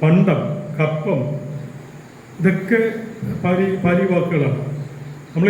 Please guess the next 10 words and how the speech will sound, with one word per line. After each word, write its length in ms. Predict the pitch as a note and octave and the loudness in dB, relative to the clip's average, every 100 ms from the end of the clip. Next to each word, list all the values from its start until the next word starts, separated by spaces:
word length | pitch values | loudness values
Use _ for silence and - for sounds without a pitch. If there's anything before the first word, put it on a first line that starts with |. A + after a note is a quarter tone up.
| G3 | 6
എണ്ണിയെടുക്കുകയാണെങ്കിൽ 580 | G#3 A3+ G3+ G3+ G3 G3 | 6 4 2 0 0 0
ഒരു 100 | F#3 E3+ | 0 0
നാനൂറോളം 500 | E3+ G3 G3+ G3 F3+ | 0 2 2 2 2
വാക്കുകൾ 240 | D#3+ E3+ F3 | 2 2 2
ഇങ്ങനെ 200 | E3 D#3+ D#3+ D#3+ - | 4 2 0 -2 0
സമാഹരിച്ച് 420 | D3+ D3+ C#3+ D3 C#3+ | 6 6 6 2 2
വെച്ചിട്ടുണ്ട്. 300 | C3 C3 C#3+ | 2 0 2
പാലി 220 | C#3+ D3+ C#3 D3 - - - D3 | 2 2 2 0 -2 -4 -4 0
പദങ്ങൾ 320 | C#3+ C#3+ C#3+ C#3 C#3 - - D3 | 2 4 4 4 2 -2 -2 2
മലയാള 220 | C#3 | 4